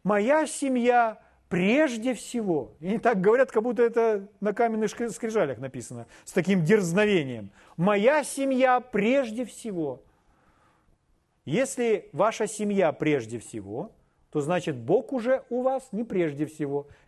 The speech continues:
Первое место уже кем-то занято. Но первое место должно всегда принадлежать Богу.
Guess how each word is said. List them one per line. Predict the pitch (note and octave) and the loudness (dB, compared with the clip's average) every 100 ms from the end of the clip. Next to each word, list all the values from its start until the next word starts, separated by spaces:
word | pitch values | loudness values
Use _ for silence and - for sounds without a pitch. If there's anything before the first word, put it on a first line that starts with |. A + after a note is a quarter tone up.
| - | -2
Первое | A3 A#3 G#3 F3 | 0 2 2 0
место | E3 C4 D4 G3+ | 0 -2 -2 -4
уже | D#3+ G3+ | -2 -2
кем-то | A3 G#3 G3 G#3+ | -2 -4 -2 -4
занято. | E3+ D3 A2+ G2 G#2 - _ _ _ _ _ _ _ | -4 -4 -6 -12 -18 -20 _ _ _ _ _ _ _
Но | C#3 D#3+ | -4 -2
первое | E3 E3+ D#3 D3 | 2 2 2 0
место | E3 A3+ F3+ | 0 -2 -4
должно | D3 C3+ C#3 F#3+ | -2 -2 -2 -6
всегда | - D3 B2 D#3+ | -6 -6 -2 -2
принадлежать | G#3 G3 E3+ E3+ F#3+ | -2 -6 -4 -4 -4
Богу. | G#3+ G#3 A#2+ | -4 -6 -6